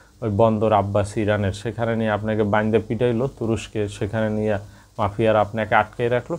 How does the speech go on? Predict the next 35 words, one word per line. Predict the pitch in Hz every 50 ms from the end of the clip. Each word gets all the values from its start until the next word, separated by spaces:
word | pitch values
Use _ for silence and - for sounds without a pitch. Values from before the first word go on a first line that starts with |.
| -
ফ্যামিলিকে | - 110 104 110 110 110 113 110 110 -
আরও | 110 107 107 107
টাকা | 107 - 101 98 107 113
দেওয়ার | 107 117 117 117 110
জন্য | 120 117 120 120 120 -
চাপ | - 120 117
দিল, | 123 120 135 139 160 220 - - - _ _ _ _ _
কিছুদিন | - 127 104 123 113 110 104 104
পর | 101 104 107
আপনাকে | 107 101 104 - - 107 98 - 107 95 98 - - _ _ _ _ _ _
বিদায় | - 113 101 110 110 98
করে | - 101 92 92
দিল। | 90 90 90 90 90 82 80 - - _ _ _ _ _ _ _ _ _ - - _ _ - - _ _ _ _ -
এই | - 131 120
ধরনের | 123 131 135 135 139 147 147 151
ভুল | 127 90 98 107 113
কেউ | 110 - 123 120 110 -
করবেন | 110 107 110 113 117
না | 123 143 143
যদি | 113 104 101 107 107
কেউ | 110 110 104
বৈধভাবে | 101 104 104 104 107 107 110 107 104 107
এইসব | 104 98 - - 107 101
ইউরোপ, | 101 101 101 104 101 104
আমেরিকায় | 107 98 98 104 101 101 101 110 104
যেতে | 98 101 98 101 113
চান। | 104 - 131 143 165 - - _ _ _ - - - _ _ -
এক | 127 120 127 - - -
হচ্ছে | 123 120 104 - - - 147 127
স্পন্সর | - - - 135 127 120 - - 135 113
ভিসা, | 98 104 101 - 165 165
দুই | 131 107 113 117 107
হচ্ছে | 113 120 107 - - - 170 185 - - _ _ - - - - - 120
স্টুডেন্ট | - - 135 110 101 98 98 90
ভিসা, | 95 90 - -